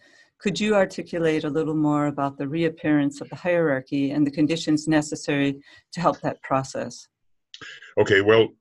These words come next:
Speaker 2: you know, the conditions necessary is that we really do our work, uh, support goodwill in every way, uh, strengthen the Triangles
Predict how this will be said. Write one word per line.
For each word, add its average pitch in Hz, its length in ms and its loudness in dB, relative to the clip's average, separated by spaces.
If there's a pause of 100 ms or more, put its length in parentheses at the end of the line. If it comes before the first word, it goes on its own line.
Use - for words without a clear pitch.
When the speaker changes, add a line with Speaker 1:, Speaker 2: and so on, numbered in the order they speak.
Speaker 2:
you 110 80 2
know, 95 240 4 (1040)
the - 60 -4
conditions 104 560 0
necessary 98 560 2
is 87 100 -4
that 95 80 -4
we 95 120 -4
really 110 260 0
do 101 160 0
our 95 120 6
work, 101 280 0 (580)
uh, 90 160 2
support 110 440 2
goodwill 101 360 2
in 98 100 2
every 104 220 2
way, 92 340 4 (460)
uh, 85 220 6
strengthen 110 600 0
the 95 120 -4
Triangles 101 520 0